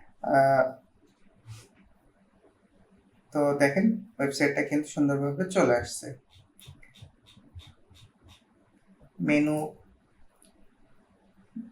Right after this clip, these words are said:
এটা মেনু পেজ, সব পেজগুলো কিন্তু এখানে চলে আসছে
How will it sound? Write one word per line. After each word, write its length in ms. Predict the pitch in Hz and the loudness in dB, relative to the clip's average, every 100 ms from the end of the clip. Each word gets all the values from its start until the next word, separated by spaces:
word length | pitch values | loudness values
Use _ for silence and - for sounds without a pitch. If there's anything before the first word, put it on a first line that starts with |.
| - | -6
এটা 220 | 151 156 | -2 4
মেনু 300 | 147 143 151 | 4 4 2
পেজ, 480 | 143 143 143 143 - - _ _ _ _ _ _ _ _ - - - _ _ _ _ _ _ _ _ _ _ _ _ - - _ _ - - | 4 4 4 0 -10 -20 _ _ _ _ _ _ _ _ -20 -20 -20 _ _ _ _ _ _ _ _ _ _ _ _ -20 -20 _ _ -20 -18
সব 300 | - - - | 2 2 4
পেজগুলো 440 | - 151 147 151 156 | 4 2 4 2 2
কিন্তু 340 | 165 156 170 | -2 -6 0
এখানে 460 | 170 165 151 185 185 | 0 0 0 0 -2
চলে 260 | 208 190 | 0 0
আসছে 400 | - - - - | 0 -4 -14 -16